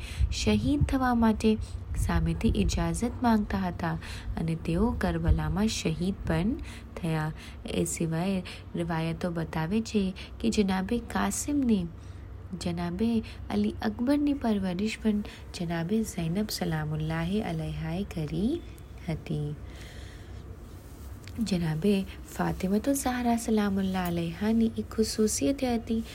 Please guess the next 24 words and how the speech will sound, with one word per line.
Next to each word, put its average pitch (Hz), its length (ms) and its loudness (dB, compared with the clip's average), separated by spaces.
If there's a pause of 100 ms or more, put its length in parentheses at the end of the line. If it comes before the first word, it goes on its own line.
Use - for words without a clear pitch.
(180)
કે - 120 -4
આપ 190 180 2
ખૂબ 175 300 -2
જ 196 280 0
અકલમંદ 170 640 0
હતા, 214 340 0 (300)
તો - 140 -10
જનાબે 240 480 4
ઝૈનબ 247 440 2
સલામુલ્લાહ 240 640 2
અલૈહા 190 460 -2
પણ 202 260 -2
ખૂબ 175 260 -2 (140)
જ 294 100 0 (520)
અકલમંદ 170 600 0
હતા 170 360 -2 (300)
અને 165 240 0
તમને 175 460 4 (440)
આકિલતુલ 175 760 0
કુરૈશ 247 600 0 (1080)
પણ 240 280 4 (440)
લકબ 175 460 2
મળ્યો 175 460 0 (300)
હતો 170 360 -2